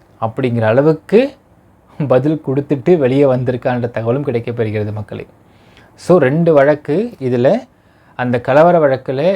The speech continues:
ஏ ஒன் அக்யூஸ்டாக சார்ஜ் ஷீ-, ஏ ஒன் அக்யூஸ்டாக எஃப் ஐ ஆர்ல சேர்க்கப்பட்ட பெயர் செல்வி. ஏ டூ அக்யூஸ்ட் ராமலிங்கம். ஏ த்ரீ அக்யூஸ்ட் செந்தில்முருகன்,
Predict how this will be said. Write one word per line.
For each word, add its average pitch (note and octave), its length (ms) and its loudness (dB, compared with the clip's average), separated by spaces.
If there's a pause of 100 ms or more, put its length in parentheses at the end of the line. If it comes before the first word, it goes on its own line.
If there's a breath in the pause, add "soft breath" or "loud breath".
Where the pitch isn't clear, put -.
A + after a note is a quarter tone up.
(140)
ஏ B2+ 180 2
ஒன் D#3+ 180 0
அக்யூஸ்டாக C3 1080 -2
சார்ஜ் B2+ 360 -2
ஷீ-, C#3+ 60 -2
ஏ B2+ 180 0
ஒன் D#3+ 160 0
அக்யூஸ்டாக C3 460 -4
எஃப் C3+ 300 0
ஐ C3+ 40 0
ஆர்ல B2+ 240 -2
சேர்க்கப்பட்ட A#2 640 -6
பெயர் C#3+ 380 -2
செல்வி. G2+ 440 -10 (760 soft breath)
ஏ C#3+ 200 4
டூ D3 140 2
அக்யூஸ்ட் B2 340 -6
ராமலிங்கம். A2 560 -4 (520 soft breath)
ஏ C3+ 160 2
த்ரீ D3 180 -2
அக்யூஸ்ட் C3 360 0
செந்தில்முருகன், A#2 580 -2